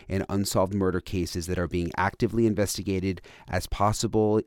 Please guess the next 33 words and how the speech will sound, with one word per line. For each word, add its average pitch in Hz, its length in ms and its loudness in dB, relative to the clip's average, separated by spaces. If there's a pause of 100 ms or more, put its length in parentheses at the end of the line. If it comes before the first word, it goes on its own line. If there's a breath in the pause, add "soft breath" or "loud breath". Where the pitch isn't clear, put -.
as 104 100 0
possibly 117 500 0
committed 98 460 0
by 90 160 2
my 90 160 -2
father, 135 480 6 (300 loud breath)
nor 120 200 10
can 131 140 2
I 110 120 4
comment 101 520 0
on 101 160 -2
my 92 220 0
direct 92 480 -4
assistance - 600 -8
in 92 140 -8
the 90 80 -4
investigations. 87 920 -6 (320 loud breath)
Multiple 143 760 6
law 113 200 4
enforcement 113 420 2
agencies 104 540 -4
are 95 180 -8
seeking 104 480 -4
long-sought 110 520 0
answers 95 420 -4
in 90 100 -6
decades-old 95 760 -4
missing 92 320 -4
persons 92 520 -6
and 87 140 -6
unsolved 95 480 -4
murder 90 240 -4
cases 85 520 -10